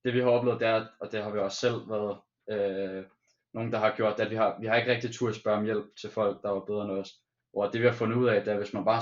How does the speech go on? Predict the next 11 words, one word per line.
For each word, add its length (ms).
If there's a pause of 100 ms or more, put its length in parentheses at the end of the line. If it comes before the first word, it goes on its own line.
(120)
spørger, 220
hvis 140
man 100
bare 180
tager 160
kontakt 420
til, 220 (680)
til 160
nogen, 240
der, 280
øh, 160